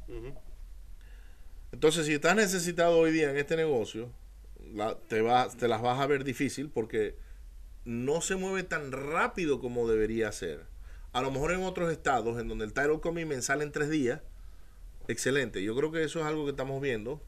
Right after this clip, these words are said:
Speaker 2: Eh, eh, por eso que estamos viendo el área de Tampa, porque en, en Florida, y a mí no me importa decir los mercados, ah, no, creo que no, no seremos ni los primeros ni los últimos wholesalers en entrar en otra área,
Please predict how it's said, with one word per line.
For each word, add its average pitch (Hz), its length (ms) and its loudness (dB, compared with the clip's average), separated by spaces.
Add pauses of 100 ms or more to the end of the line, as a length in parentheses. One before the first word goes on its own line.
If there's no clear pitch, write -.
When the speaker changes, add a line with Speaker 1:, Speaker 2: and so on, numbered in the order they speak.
Speaker 2:
Eh, 98 500 -2 (200)
eh, 98 340 -6
por 104 140 -2
eso 117 100 -4
que 123 60 -4
estamos 127 220 -4
viendo 135 180 -4
el 131 60 0
área 127 180 0
de 123 60 0
Tampa, 123 360 -4
porque 104 380 -2 (540)
en, 101 300 -6
en 101 160 -8
Florida, 123 520 0
y 117 60 -2
a 98 60 -2
mí 127 80 -4
no 170 60 0
me 151 60 0
importa 135 280 0
decir 120 200 0
los 120 120 0
mercados, 107 480 -2 (460)
ah, 98 120 0 (100)
no, 107 220 -6
creo 135 200 2
que 147 100 2
no, 147 200 0
no 139 160 0
seremos 160 340 2
ni 147 60 -2
los 135 140 0
primeros 147 380 4
ni 160 100 0
los 135 140 2
últimos 143 360 0
wholesalers 143 500 4
en 127 120 -2
entrar 123 300 0
en 131 60 -2
otra 127 320 0
área, 92 200 -2